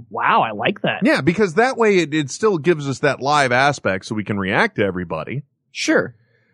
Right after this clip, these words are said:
Speaker 2: And, uh, or, you know, like I said, we just do the re-air. Now, i-, i-, people, if you wanna do your, uh, hashtag vote, hashtag netheads on Twitter, you can let us know that way. Uh, or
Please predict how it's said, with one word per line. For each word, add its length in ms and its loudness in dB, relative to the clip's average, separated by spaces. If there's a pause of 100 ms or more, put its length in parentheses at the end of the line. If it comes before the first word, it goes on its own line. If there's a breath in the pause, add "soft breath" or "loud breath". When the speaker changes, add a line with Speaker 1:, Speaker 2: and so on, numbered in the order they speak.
(200)
Speaker 2:
And, 400 0
uh, 320 4
or, 420 2
you 100 -4
know, 160 -2
like 220 -8
I 60 -8
said, 180 -4
we 100 -6
just 200 -8
do 100 -2
the 80 -4
re-air. 300 0
Now, 360 0
i-, 180 -6 (120)
i-, 80 -10 (140)
people, 300 0
if 80 -2
you 80 0
wanna 280 0
do 760 -2
your, 600 2
uh, 600 2
hashtag 640 -2
vote, 340 0
hashtag 460 0
netheads 420 0
on 160 -2
Twitter, 460 -4 (480 soft breath)
you 100 0
can 180 2
let 160 2
us 240 0
know 260 2
that 280 0
way. 340 0 (1200)
Uh, 240 0 (120)
or 640 2